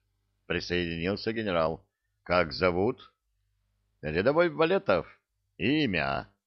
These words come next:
И тут водка ударила по мозгам. Сильно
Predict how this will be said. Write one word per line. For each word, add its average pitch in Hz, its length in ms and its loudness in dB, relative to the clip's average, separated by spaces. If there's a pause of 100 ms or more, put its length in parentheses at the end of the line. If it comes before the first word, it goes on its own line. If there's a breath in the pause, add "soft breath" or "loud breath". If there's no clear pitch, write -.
(840)
И 131 160 0
тут 175 460 2 (260)
водка 127 560 0
ударила 92 560 2
по 92 180 -4
мозгам. 80 680 -2 (560)
Сильно 156 800 -2